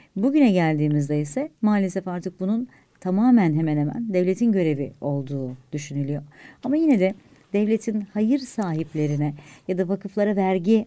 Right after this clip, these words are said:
anlamında kolaylıkları var. Eee, hayır yapmak istiyorum, vakıf kurmak istiyorum diyorlarsa vakfın bir hukuki statüsü olduğunu artık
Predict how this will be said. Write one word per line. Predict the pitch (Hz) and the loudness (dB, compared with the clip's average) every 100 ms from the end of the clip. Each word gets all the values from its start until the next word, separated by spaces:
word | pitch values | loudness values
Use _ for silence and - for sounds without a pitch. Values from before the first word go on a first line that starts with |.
| - | -2
anlamında | 170 160 170 185 | 0 2 0 -2
kolaylıkları | 190 196 165 147 147 190 220 | -2 -2 0 -4 -2 0 0
var. | 165 156 - | 0 -4 -10
Eee, | 131 165 156 151 | -6 -6 -6 -8
hayır | 165 196 214 | -2 2 4
yapmak | 175 165 156 | 2 -2 -6
istiyorum, | - - 160 156 156 147 - - | -6 -6 -4 -4 -6 -10 -6 -4
vakıf | - 226 | -2 -4
kurmak | - 180 160 | -2 -2 -2
istiyorum | - - 165 156 170 160 | -8 -4 -4 -2 -4 -2
diyorlarsa | 208 175 151 147 147 247 - - - - | -2 0 -2 -4 -4 -8 -8 -20 -10 -4
vakfın | 160 - 233 | -4 0 0
bir | 208 | 0
hukuki | 180 - 208 190 - 247 | -2 -4 -4 -2 0 0
statüsü | - 185 - 156 170 | 0 -4 -4 -6 -2
olduğunu | 147 143 147 139 135 | -2 0 0 0 -2
artık | 143 147 | -4 -6